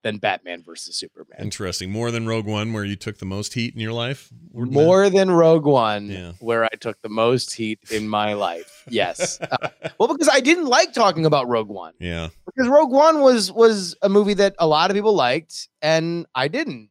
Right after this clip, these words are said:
Speaker 1: So it's like, I, there was really no joy there, aside from just, you know, the joy of just trolling, right?
Speaker 2: Sure.
Speaker 1: Like, of, of just needling people. But, like, Batman versus Superman, it's got the Martha scene.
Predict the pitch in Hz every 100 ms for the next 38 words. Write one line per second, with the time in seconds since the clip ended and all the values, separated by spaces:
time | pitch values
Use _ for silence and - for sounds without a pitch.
0 | _ - 165 160 160 180 165 _ _ _
1 | _ - 160 196 185 226 285 190 190 151
2 | 120 185 185 120 110 107 104 - 127 120
3 | 107 110 165 165 190 190 170 147 143 -
4 | - 156 117 135 120 127 120 110 101 95
5 | _ - 214 202 123 85 - - 131 135
6 | 117 98 123 120 123 _ 135 123 131 120
7 | 127 170 156 117 107 104 98 98 131 151
8 | 139 - _ _ _ _ _ - 247 370
9 | 294 202 165 302 330 185 131 113 107 _
10 | _ _ _ _ _ _ _ _ _ _
11 | - 247 330 277 240 339 392 311 - 175
12 | 123 101